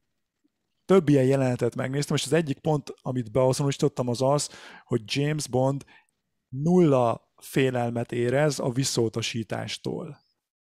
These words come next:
Tehát, hogy, hogy az ő fejében meg se fordul az, hogy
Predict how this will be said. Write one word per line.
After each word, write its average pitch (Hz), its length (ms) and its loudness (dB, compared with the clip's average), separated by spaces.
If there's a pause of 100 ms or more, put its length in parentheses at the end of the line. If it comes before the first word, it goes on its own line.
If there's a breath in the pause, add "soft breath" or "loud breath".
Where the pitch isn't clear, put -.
(260)
Tehát, 123 280 -2
hogy, 139 280 0 (120)
hogy 147 300 -2 (420)
az 135 120 -2
ő 180 100 6
fejében 185 360 2
meg 202 180 2
se - 180 2
fordul 131 520 2
az, 143 420 0 (380 soft breath)
hogy 131 320 0